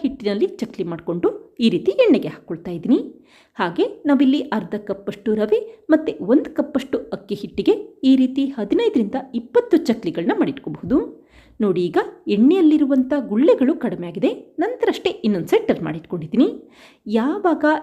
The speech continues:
ಎಣ್ಣೆಯಲ್ಲಿರುವಂಥ ಬಬಲ್ಸ್‌ಗಳು ಕಡಿಮೆ ಆಗುತ್ತೆ ಮತ್ತು ಈ ರೀತಿ ಚಕ್ಲಿಗಳು ಗರಿ ಗರಿಯಾಗಿರುತ್ತೆ, ಆವಾಗಷ್ಟೇ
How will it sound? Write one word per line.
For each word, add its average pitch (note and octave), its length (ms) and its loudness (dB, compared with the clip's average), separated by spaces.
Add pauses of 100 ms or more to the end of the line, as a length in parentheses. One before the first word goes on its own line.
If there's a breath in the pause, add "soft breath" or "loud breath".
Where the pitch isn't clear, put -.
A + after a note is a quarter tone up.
ಎಣ್ಣೆಯಲ್ಲಿರುವಂಥ G#3 720 0
ಬಬಲ್ಸ್‌ಗಳು F#3+ 640 -2
ಕಡಿಮೆ B3+ 380 2
ಆಗುತ್ತೆ F4+ 720 -2
ಮತ್ತು D4+ 240 2
ಈ C4 200 -2
ರೀತಿ B3+ 280 2
ಚಕ್ಲಿಗಳು B3 640 0
ಗರಿ G#3+ 280 0
ಗರಿಯಾಗಿರುತ್ತೆ, D4+ 600 2
ಆವಾಗಷ್ಟೇ F3+ 680 -6